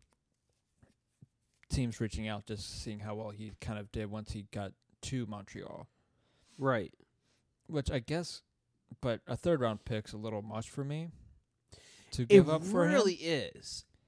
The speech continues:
Speaker 2: I get
Speaker 1: Um,
Speaker 2: it, but again, it's very expensive.
Speaker 1: Yeah, it's expensive
Speaker 2: Um,
Speaker 1: for someone who most likely is just gonna be a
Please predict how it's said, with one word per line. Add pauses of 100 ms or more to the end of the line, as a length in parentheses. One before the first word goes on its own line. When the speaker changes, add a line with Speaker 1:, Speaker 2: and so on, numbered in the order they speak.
(120)
Speaker 2:
I
get
Speaker 1:
Um,
Speaker 2:
it, (340)
but
again,
it's
very
expensive. (260)
Speaker 1:
Yeah,
it's
expensive
Speaker 2:
Um,
Speaker 1:
for
someone
who
most
likely
is
just
gonna
be
a